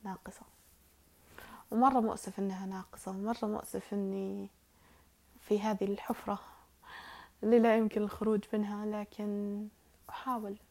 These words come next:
أحاول التشبث ما استطعت بأي خصلة، بأي، بأي نور في نهاية النفق.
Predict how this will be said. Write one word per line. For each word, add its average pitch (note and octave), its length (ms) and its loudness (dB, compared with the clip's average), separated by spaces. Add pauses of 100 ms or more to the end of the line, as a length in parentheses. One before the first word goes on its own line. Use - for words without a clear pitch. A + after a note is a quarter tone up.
(1300)
أحاول G#3 540 -4 (380)
التشبث - 360 -10 (1080)
ما G#3 60 -4
استطعت G3 600 -10 (720)
بأي G#3+ 1500 -2 (1300)
خصلة، F#3+ 440 -8 (100)
بأي، G3+ 520 -2 (3000)
بأي C4+ 260 2
نور G3 280 -2 (500)
في G3+ 60 -4
نهاية F3+ 420 -8
النفق. F#3 380 -10